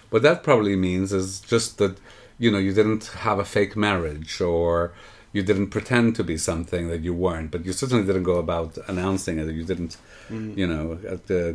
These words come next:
Speaker 1: go waltzing or dancing with your boyfriend at the Mocambo or something, right?
Speaker 2: Yeah.
Speaker 1: <laughs> So,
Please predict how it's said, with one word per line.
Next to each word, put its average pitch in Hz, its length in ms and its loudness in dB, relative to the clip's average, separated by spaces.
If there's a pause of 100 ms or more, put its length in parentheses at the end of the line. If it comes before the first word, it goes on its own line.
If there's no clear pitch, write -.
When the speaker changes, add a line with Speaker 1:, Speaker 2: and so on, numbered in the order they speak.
Speaker 1:
go 92 180 4
waltzing 90 760 2
or 85 140 -4 (240)
dancing 92 360 0
with 82 200 -4
your 90 140 2
boyfriend 87 600 2
at 80 140 -4
the 85 80 -2
Mocambo 87 580 -2 (220)
or 71 60 -12
something, - 400 -10 (140)
right? 170 760 2
Speaker 2:
Yeah. 113 380 6
Speaker 1:
<laughs> - 40 -8
So, 92 560 6